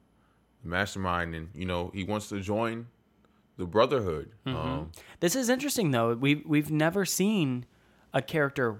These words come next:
Speaker 2: want to join the Brotherhood, so that, that was cool. Like, it was, it was
Speaker 1: Like
Speaker 2: a
Speaker 1: a f-
Speaker 2: flip from, you know, Namor and, and the Blob. It was like, "No, I've heard of the Brotherhood,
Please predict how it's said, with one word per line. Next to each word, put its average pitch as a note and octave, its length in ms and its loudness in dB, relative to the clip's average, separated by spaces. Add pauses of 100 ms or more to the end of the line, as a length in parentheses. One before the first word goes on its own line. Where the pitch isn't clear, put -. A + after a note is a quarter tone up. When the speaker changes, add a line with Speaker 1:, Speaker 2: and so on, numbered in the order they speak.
(100)
Speaker 2:
want D3+ 540 2
to B2+ 120 -4
join G#2+ 600 -4 (280)
the C3+ 80 -2
Brotherhood, G#2+ 500 -2
so C#3 140 -2
that, D#3 240 6
that D3+ 160 8
was D#3 160 0
cool. B2 440 -2
Like, A#2 260 0
it C#3+ 100 2
was, C3 260 0
it D3 120 -2
was C3 200 0
Speaker 1:
Like C3 100 -2
Speaker 2:
a - 20 -2
Speaker 1:
a - 40 -2
f- - 20 -14
Speaker 2:
flip D#3 460 0 (380)
from, A#2 640 0
you C#3 120 -2
know, A2+ 340 -2 (120)
Namor A#2+ 760 0
and, A2 360 -6
and G#2+ 340 -8
the G#2+ 60 -8
Blob. A2 580 -4 (260)
It A#2+ 100 -8
was A2 200 -10
like, G#2 440 -12 (680)
"No, A#2 380 0
I've B2 240 0
heard E3 340 -2
of B2 180 -2 (420)
the B2 80 -6
Brotherhood, A2 600 -6